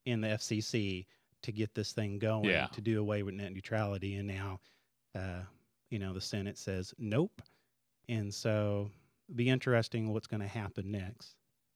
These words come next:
Speaker 2: Hmm.
Speaker 1: And, you know, lobbyists, I mean, that's the
Speaker 2: Oh,
Speaker 1: big
Speaker 2: yeah.
Speaker 1: thing. It's, it's all
Speaker 2: Oh, yeah.
Speaker 1: lobbyist driven. But, so I hope that's a little,
Speaker 2: Interesting.
Speaker 1: I hope that's some clarity on net neutrality,
Speaker 2: Yeah. Hmm.
Speaker 1: um, and where we're at on it.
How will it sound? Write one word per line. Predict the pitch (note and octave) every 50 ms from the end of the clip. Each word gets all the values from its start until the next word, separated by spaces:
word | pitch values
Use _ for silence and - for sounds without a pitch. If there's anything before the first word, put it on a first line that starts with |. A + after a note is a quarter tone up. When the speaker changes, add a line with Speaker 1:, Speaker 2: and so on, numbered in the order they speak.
| _ _ _ _ - -
Speaker 2:
Hmm. | A#2 G#2 G2 F2+ E2+ D#2 - - _ _ _
Speaker 1:
And, | F#3 F#3+
you | G3+ G3
know, | D#3+ C3+ B2+ A2+
lobbyists, | A2+ A2+ A#2+ D#3 C3+ G#2 G2+ G#2 G2+ - - -
I | B2+
mean, | A#2+ A2+ A2 A2
that's | A#2+ A#2+ - -
the | - C3+
Speaker 2:
Oh, | A#2+ F#2+ D#2+
Speaker 1:
big | C#2+ C2+
Speaker 2:
yeah. | C2 B1
Speaker 1:
thing. | B1 F#2 F#2
It's, | G2+ G#2 - - -
it's | - G#2+ -
all | A2+ A2+ A2 A2 A2
Speaker 2:
Oh, |
yeah. | A2+ C2+ B1 - - _ _ _ _ _ _ _ _ _ _ _
Speaker 1:
lobbyist | - A#2 A2+ A2+ A2 A2+ A2+ A2 - -
driven. | A#2 A2 G#2+ A2 A2+ A2+ A2 -
But, | - F#3 F#3 D#3 D3+ - - -
so | - - - C3 B2+ B2+
I | B2+ B2
hope | E3+ G#3 G3+ -
that's | - D#3+ D3 C3+ - - -
a | C3 - - - _ _ _ _ - D#3+
little, | E3+ D#3 D#3
Speaker 2:
Interesting. | C#3+ - - E2 C#2
Speaker 1:
I | -
hope | D#3+ E3
that's | - C#3 -
some | - A#2+
clarity | - - D#3 D3+ C#3+ C3+ C3 A#2+ A2+
on | A2+ A2 A2
net | A2+ A2+ A2
neutrality, | A2 G#2+ - - A2 A2 A2 G#2+ A2 - - A2+ A2+ A2+ A2 A2 A2 A2+ D#3+ A2+
Speaker 2:
Yeah. | G#2 G#2 G#2 G#2 G2+
Hmm. | G2
Speaker 1:
um, | G2 G2 - - - _ _ _ _ - -
and | B2 A#2 A2+ A2 A#2
where | A#2 A#2
we're | A2 A2 A2+
at | A#2 C3 D3+ C3
on | A2 G#2 G2+ G2
it. | G2 G#2 G#2